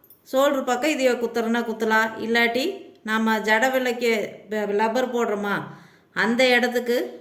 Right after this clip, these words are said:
பேண்டு மாதிரியும் ஜடைக்கு போட்டுக்கலாம். எந்தெந்த ட்ரெஸ் போடுறோமோ, அதுக்கு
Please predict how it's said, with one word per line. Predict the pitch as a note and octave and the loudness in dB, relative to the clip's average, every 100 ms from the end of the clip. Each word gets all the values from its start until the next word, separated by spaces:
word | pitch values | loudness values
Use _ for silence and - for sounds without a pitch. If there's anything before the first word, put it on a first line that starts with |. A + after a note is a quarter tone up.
| G3 | 0
பேண்டு | G#3+ A#3+ A#3 | 2 2 2
மாதிரியும் | A#3 A3+ A3+ A#3 A3+ | 2 2 2 0 0
ஜடைக்கு | G#3+ G#3 G#3 | 0 0 -2
போட்டுக்கலாம். | G#3 G3+ G3 G#3 B3 - - - - - - A3+ | -4 -2 -2 -2 -2 -6 -14 -16 -16 -14 -4 -2
எந்தெந்த | B3 C4 B3+ | 2 2 2
ட்ரெஸ் | A#3 B3 B3 D4 | 2 0 0 0
போடுறோமோ, | C#4+ B3 A#3+ C4 A#4 - | 2 2 0 -2 -4 -4
அதுக்கு | A3+ A3+ A3 | 0 2 2